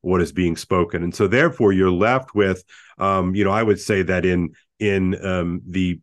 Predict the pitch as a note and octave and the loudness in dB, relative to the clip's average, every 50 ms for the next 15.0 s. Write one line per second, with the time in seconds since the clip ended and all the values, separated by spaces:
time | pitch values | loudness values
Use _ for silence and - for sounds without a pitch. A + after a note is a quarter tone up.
0 | _ - - G2+ F#2 - - C#3 D#3 E3+ F3+ E3+ C3 G#2+ F2 - F#2+ F#2 F2+ F2+ | _ -6 -4 -4 -4 -2 0 2 4 4 4 4 4 2 0 0 -2 -2 -2 -2
1 | F2+ E2+ - - G2 F#2 F2 F2 E2+ - - _ - - _ - F#2 G2+ G2+ G2+ | -4 -6 -4 -2 -2 0 0 -2 -4 -6 -12 _ -20 -20 _ -2 0 2 2 4
2 | F2 G2 G2 G2 F#2+ F2 F2 F#2+ F#2+ F#2 E2+ F#2+ - - G2+ F#2+ F#2 F2+ F2 E2+ | 4 4 2 2 2 2 2 2 2 2 0 -2 -4 -4 -2 -2 -2 -2 -2 -2
3 | E2+ E2+ E2+ E2 - - - _ _ - G#2+ G2+ G2+ G2 - - C#3+ D3+ D3+ - | -4 -4 -6 -8 -12 -18 -20 _ _ -6 -4 -2 -2 -2 -2 0 0 0 0 -2
4 | - - - - A2 G#2 F2+ F2+ A2 B2+ C3+ C#3 C3 B2+ A2+ F#2 - G#2 A2 - | -6 -10 -10 -6 -6 -6 -4 0 2 4 6 6 6 6 4 2 0 -4 -4 -2
5 | G#2 A2 A#2+ B2+ B2 G2 A2+ G#2+ G#2 G2+ F2 - - - G#2+ G#2+ G#2 G2+ F#2+ F2 | 0 2 2 2 2 2 0 0 0 -2 -4 -6 -6 -4 -2 0 0 0 -2 -2
6 | E2 _ _ _ _ _ _ - F2+ - - - E3 C#3 A2 - G#2 F#2 - - | -6 _ _ _ _ _ _ -8 -8 -4 -2 0 2 2 0 0 -2 -4 -2 0
7 | C3 A#2 - - G#2+ G2+ G2 F#2 F#2+ F#2+ F2+ D#2+ E2+ E2 - A2 A2 G#2+ G#2 G2+ | 0 0 0 0 0 0 2 2 2 2 2 0 0 -2 0 0 2 2 0 0
8 | - G#2+ F#2+ F#2 - - F2+ E2+ - - A#2 - - G2+ F#2+ - - G2 F#2+ F#2 | -2 -2 -2 -2 -4 -6 -8 -6 -2 -2 -2 -2 -2 -4 -4 -2 0 0 0 0
9 | F#2+ F2+ D2+ F2+ F2+ F2 F2 F#2 E2 G#2 G2+ - G2+ G2 E2 - G2+ G#2+ G#2 - | 0 0 0 -2 -2 -2 -2 -2 -2 -4 -2 0 0 -2 0 0 0 0 0 0
10 | - G2 F#2 F2 E2+ - - - - - - - G#2+ G#2+ A2 G#2+ - F#2 G2 G2 | 0 -2 -2 -2 -4 -8 -16 -20 -20 -18 -8 -4 -2 -2 0 0 0 0 2 2
11 | F#2 E2 - - - C3+ C#3+ D#3 E3+ E3+ D#3 - G#2+ F#2+ F2+ E2+ E2+ D#2 - - | 0 0 -4 -6 -2 2 2 4 4 2 2 0 0 0 0 0 -2 -4 -2 -2
12 | G2 F2 E2+ E2 E2+ E2+ - - - - - - _ _ - G2 G2+ G2 F#2+ F#2 | -2 -2 -2 -2 -4 -4 -6 -6 -10 -14 -14 -16 _ _ -2 0 0 2 2 0
13 | A#2+ - - - - - A2 G#2+ - D3 E3 E3 B2 - D#3 C#3+ B2+ C#3+ C3 - | 0 -2 -4 -6 -4 -2 -2 2 2 2 2 2 2 0 0 0 2 2 2 4
14 | B2+ A#2 A2+ A2 G#2 G2 - G#2+ G2 - - G2 F2+ E2 D2+ - - - - | 4 4 4 4 2 0 -2 -4 -4 -2 -2 -2 -2 -2 -4 -6 -10 -10 -12